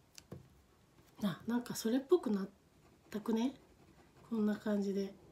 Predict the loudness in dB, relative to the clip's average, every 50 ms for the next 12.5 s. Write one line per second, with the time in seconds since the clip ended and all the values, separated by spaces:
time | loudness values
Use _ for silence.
0 | -20 -20 -20 -20 -20 -20 -20 -20 -20 -20 -20 -20 -20 -20 -20 -20 -20 -20 -20 -20
1 | -20 -20 -20 -20 -20 -20 -20 -20 -20 -20 -20 -20 -20 -20 -20 -20 -20 -20 -20 -20
2 | -20 -20 -20 -20 -20 -20 -20 -20 -16 -16 -16 -16 -16 -12 -6 -4 -4 -4 -4 -6
3 | -6 -2 -2 -2 -2 -2 -10 -18 -20 -18 -18 -18 -16 -16 -20 -20 -20 -20 -20 -20
4 | -20 -20 -20 -20 -20 -20 -20 _ -20 -20 -20 -10 -2 0 2 4 4 2 0 -2
5 | -4 -4 -2 -2 -4 -6 -10 -14 -20 -20 -20 -20 -20 -20 -20 -8 -4 -4 -4 0
6 | 4 6 6 6 6 6 6 8 8 6 6 4 2 2 2 2 2 0 -2 -6
7 | -8 -8 -10 -8 -6 -2 -2 -2 -2 -2 -8 -8 -8 -8 -10 -10 -10 -8 -8 -8
8 | -8 -8 -8 -10 -12 -12 -12 -12 -12 -12 -12 -12 -16 -18 -20 -20 -20 -20 -20 -20
9 | -20 -20 -20 -20 -20 -20 -20 -20 -20 -20 -20 _ -20 _ -20 _ -20 -20 -16 -14
10 | -4 -2 -2 -2 -2 -4 -12 -16 -16 -10 -4 -2 -2 -2 -2 -4 -10 -16 -20 -20
11 | -8 -8 -8 -8 -8 -16 -20 -20 2 2 2 2 2 -6 -14 -16 -8 -4 -4 -2
12 | -2 -2 -4 -6 -8 -10 -12 -16 -16